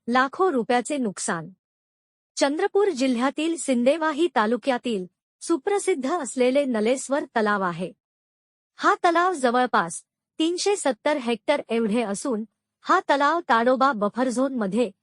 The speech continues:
येत असून पूर्णपणे जंगलाने व्यापलेला आहे.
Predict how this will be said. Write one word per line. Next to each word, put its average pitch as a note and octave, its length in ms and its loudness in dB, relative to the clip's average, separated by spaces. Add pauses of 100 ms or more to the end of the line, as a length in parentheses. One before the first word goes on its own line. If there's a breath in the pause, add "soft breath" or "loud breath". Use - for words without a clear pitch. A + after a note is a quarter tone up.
(240)
येत D#4 300 -2
असून D#4+ 440 -2
पूर्णपणे E4 560 -2
जंगलाने A#3+ 580 0
व्यापलेला B3 600 0
आहे. G3+ 340 -2